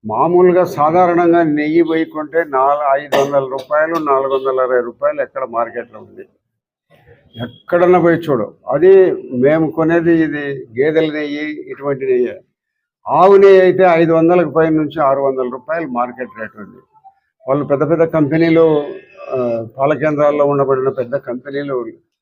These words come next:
బల్క్గా తయారు చేస్తుండే కారణంగా కొంత తక్కువ ధర పడవచ్చు, కానీ ఒక యాభై రూపాయలు తక్కువ ఉంటే ఉంటుంది ఒక కేజీ మీద.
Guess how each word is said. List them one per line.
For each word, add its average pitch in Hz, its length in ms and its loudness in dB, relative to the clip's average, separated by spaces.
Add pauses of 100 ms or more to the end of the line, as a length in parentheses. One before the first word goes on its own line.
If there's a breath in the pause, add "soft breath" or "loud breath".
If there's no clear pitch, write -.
(180)
బల్క్గా 147 640 -2
తయారు 147 360 2
చేస్తుండే 135 520 -2
కారణంగా 135 560 -2
కొంత 131 260 -12 (140)
తక్కువ 113 260 -8 (100)
ధర 113 140 -2
పడవచ్చు, 123 400 -8
కానీ 127 240 -8 (440)
ఒక 151 100 -6
యాభై 165 280 2
రూపాయలు 190 300 2
తక్కువ 175 280 -2
ఉంటే 165 160 -2
ఉంటుంది 151 420 -2 (540)
ఒక 139 140 -10
కేజీ 160 220 2
మీద. 131 220 0